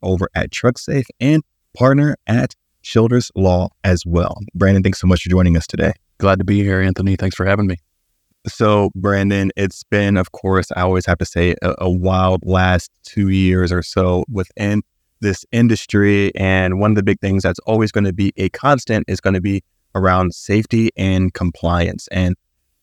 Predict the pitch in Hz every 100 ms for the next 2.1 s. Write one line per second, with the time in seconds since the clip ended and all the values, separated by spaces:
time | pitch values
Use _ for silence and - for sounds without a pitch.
0 | _ 104 139 180 147 - 117 - - _
1 | - 98 95 101 101 - 78 76 - 92
2 | 92